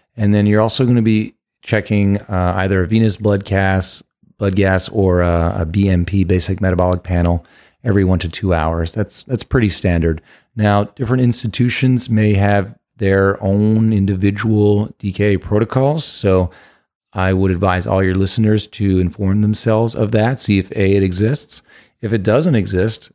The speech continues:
uh, you might think about working with a team of, uh, emergency physicians, endocrinologists, emergency nurses to come up with a protocol, because most of the studies show that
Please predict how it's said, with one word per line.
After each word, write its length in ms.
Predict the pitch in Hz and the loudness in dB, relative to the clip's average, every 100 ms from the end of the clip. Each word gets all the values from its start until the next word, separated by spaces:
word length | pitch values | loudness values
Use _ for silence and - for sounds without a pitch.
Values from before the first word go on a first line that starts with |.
| - | -8
uh, 380 | 107 110 110 110 | -2 0 2 2
you 140 | 110 | 2
might 360 | 117 117 139 - | 2 2 0 -4
think 160 | - 135 | -12 -8
about 400 | 139 139 135 - | -2 0 0 -2
working 460 | 123 117 - 156 127 | 0 0 0 0 0
with 120 | 107 | 0
a 60 | |
team 340 | 98 123 131 127 | -2 -2 0 2
of, 320 | 117 110 104 | 2 0 -2
uh, 300 | 110 107 104 | 0 2 2
emergency 340 | 101 104 107 107 | 2 0 0 -4
physicians, 640 | 113 107 107 123 110 107 | -2 -2 0 0 2 2
endocrinologists, 880 | 101 101 98 101 101 101 107 104 - | 0 -4 -2 0 0 2 2 0 0
emergency 540 | 101 98 92 - 98 92 | 0 0 -2 -2 0 2
nurses 580 | 95 98 113 104 92 - _ _ _ | 0 0 0 0 -2 -8 _ _ _
to 100 | - | -6
come 180 | - 110 | 0 2
up 140 | 127 | 2
with 100 | 147 | 0
a 60 | 104 | 0
protocol, 640 | - 95 87 95 90 95 _ _ _ _ | 0 -2 0 0 0 -2 _ _ _ _
because 680 | - 92 - 107 101 98 87 - | -10 -10 -6 -2 0 0 -2 -4
most 260 | 113 110 - | -2 0 0
of 60 | |
the 80 | 113 | -2
studies 320 | - 110 104 | 0 0 0
show 280 | - 113 107 | 0 2 4
that 360 | 98 92 92 | 4 2 0